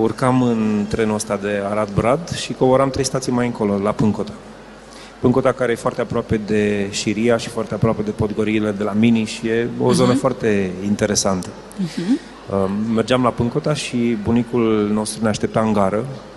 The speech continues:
Speaker 1: o gară absolut fermecătoare, străjuită de niște castani enormi, cred că au cinci sute de ani castanie, sunt foarte, foarte mari, gara e foarte mică, era vopsită mereu, uh, în niște culori foarte vii, e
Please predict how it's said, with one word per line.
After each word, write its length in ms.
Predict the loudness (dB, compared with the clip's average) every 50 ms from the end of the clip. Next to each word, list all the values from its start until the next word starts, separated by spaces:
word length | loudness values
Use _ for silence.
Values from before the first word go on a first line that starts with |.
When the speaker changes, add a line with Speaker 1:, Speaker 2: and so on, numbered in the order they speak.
| -8 -2
Speaker 1:
o 80 | 0 2
gară 280 | 4 4 4 2 0 -2 -6 -8 -2
absolut 440 | 0 0 0 2 0 0 0 0 -2
fermecătoare, 960 | -2 0 2 2 2 0 0 -2 -2 0 0 0 2 2 2 2 0 0 -2 -4 -8
străjuită 460 | -8 -6 -2 0 0 2 0 0 -2
de 100 | -2 -2
niște 260 | -2 -2 -2 -2 -4 -4
castani 560 | 0 0 -2 -2 -2 0 0 2 2 2 0 -2
enormi, 380 | -2 0 2 2 2 2 0 0 -2 -4 -6 -6
cred 200 | -2 -2 -2 0
că 100 | 0 -2
au 60 | -2 -2
cinci 180 | -2 -4 -6
sute 120 | -4 -4 -2
de 100 | -2 0
ani 120 | -2 0
castanie, 520 | -2 -2 -2 -2 -2 0 0 0 0 0
sunt 180 | 0 0 -2 0
foarte, 260 | 2 0 0 0 -2 -8
foarte 280 | -6 -6 -6 -2 0
mari, 300 | 2 2 2 2 0 -2 -4 -14 -16 -18 -18 -18 -12 -4
gara 300 | 2 4 4 4 4 2
e 60 | 0
foarte 320 | 0 2 0 2 4 4
mică, 640 | 4 4 4 2 2 2 0 0 0 0 -2 -4 -4 -6 -4 0
era 240 | 2 2 4 2
vopsită 380 | 2 0 0 -4 -2 -2 0 0
mereu, 460 | 2 2 2 2 4 4 2 2 0 -4 -8 -14 -14 -16 -12 -6 0
uh, 40 | 2 2 4 4 2 2 2
în 100 | 2 2
niște 240 | 0 0 -2 -4
culori 300 | -4 -2 2 2 2 2
foarte 320 | 2 2 0 0 2 0 0
vii, 260 | 2 4 4 2 2 0 -4 -2 0
e 160 | 2 2 0